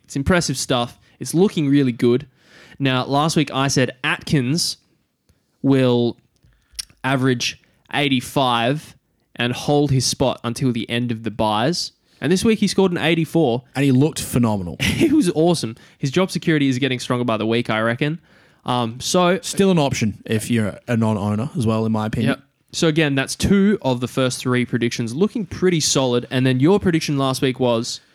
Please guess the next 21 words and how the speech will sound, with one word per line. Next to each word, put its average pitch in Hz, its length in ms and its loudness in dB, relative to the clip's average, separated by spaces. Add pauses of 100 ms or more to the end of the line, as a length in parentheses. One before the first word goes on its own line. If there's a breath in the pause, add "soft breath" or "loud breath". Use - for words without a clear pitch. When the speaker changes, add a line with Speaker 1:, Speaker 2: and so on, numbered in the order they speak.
(280 soft breath)
Speaker 2:
Ollie 175 240 6
Wines' 143 560 2 (400)
ton, 151 500 0
non-ton 160 840 2
run 117 200 2
is 113 180 -2
gonna 120 160 2
continue 120 500 0
until 110 220 -2
round 101 280 -4
seventeen. 101 400 -6
So 123 100 -2
his 113 100 0
first 151 300 0
ton 131 160 2
is 117 100 0
gonna 117 140 0
be 107 120 -2
in 104 80 -4
round 98 220 -6
seventeen. 98 540 -10